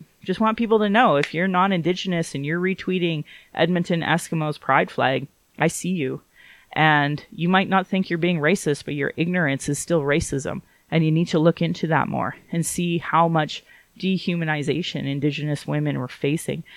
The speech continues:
um, in-, Indigenous two-spirit people are facing, Indigenous trans people are facing.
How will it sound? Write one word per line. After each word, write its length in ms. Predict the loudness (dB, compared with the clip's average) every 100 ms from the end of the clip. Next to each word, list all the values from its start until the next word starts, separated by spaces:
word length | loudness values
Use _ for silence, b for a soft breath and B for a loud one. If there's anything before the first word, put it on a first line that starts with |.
| B B
um, 320 | -2 0 2 -2
in-, 160 | -6 -2
Indigenous 600 | 0 2 -2 -4 -4 -6
two-spirit 640 | -6 -6 -6 -4 -2 -4
people 400 | -6 -8 -4 -2
are 60 | -2
facing, 540 | -2 -2 -2 -4 -8
Indigenous 600 | -6 -4 -4 -4 -4 -6
trans 380 | -6 -2 -2 -2
people 320 | -4 -2 0
are 80 | -2
facing. 560 | -4 -4 -4 -4 -8